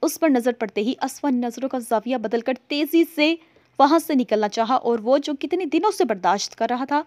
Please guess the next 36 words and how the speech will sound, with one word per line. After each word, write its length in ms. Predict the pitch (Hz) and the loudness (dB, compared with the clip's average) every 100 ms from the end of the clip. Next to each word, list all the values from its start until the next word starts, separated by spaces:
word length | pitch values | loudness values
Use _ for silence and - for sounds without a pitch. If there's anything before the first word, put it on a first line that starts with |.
| _ - - _ | _ -20 -20 _
कि 80 | - | -6
सब 320 | 262 - 262 - | -2 2 0 0
इस 180 | 247 240 | -6 -4
लड़की 280 | 226 - - | -4 -6 -4
की 160 | 277 | 0
वजह 240 | 311 277 339 | 0 2 2
से 120 | 349 | 0
था, 220 | 339 359 - _ _ - | -4 -6 -8 _ _ 2
अब 140 | 262 - | 2 2
उसे 220 | 277 - | -6 -4
सामने 360 | 294 285 269 277 | 0 4 4 4
देखकर 300 | 202 185 226 | 0 -2 -4
उसका 200 | 233 233 | -4 -2
दिमाग 280 | 208 208 208 | 0 2 2
यकदम 320 | 208 190 226 240 | 0 2 4 4
घूमा 300 | 254 240 339 | 4 6 4
था। 160 | - - _ _ - | 2 -14 _ _ 2
"रुको!" 360 | 277 262 247 - _ _ _ _ _ 294 | 4 8 6 4 _ _ _ _ _ -12
उसकी 280 | - 269 | -8 -6
आवाज़ 420 | - 185 202 220 269 | -4 0 0 0 -4
में 80 | - - | -6 -6
इतना 260 | 277 370 | -2 2
गुस्सा 320 | 415 370 392 392 | 2 0 -2 -2
था 60 | 392 | -2
कि 120 | 381 | -2
वो 120 | 311 | -2
बेख्तियार 500 | 226 226 - - 190 | 0 -2 -4 -4 -4
रुकी 260 | 190 - 240 | -4 -8 -10
थी। 180 | - - _ _ _ _ 254 | -10 -18 _ _ _ _ 0
मेहरान 360 | 254 240 254 | 4 8 8
ने 160 | 269 277 | 4 0
गौर 280 | 240 269 320 | 0 2 0
से 320 | - - - _ _ _ _ | -4 -10 -10 _ _ _ _
उसका 200 | 269 - | -6 -4
चेहरा 340 | 269 233 208 214 | -4 -4 -4 -6
देखा। 320 | 165 - 156 | -6 -10 -14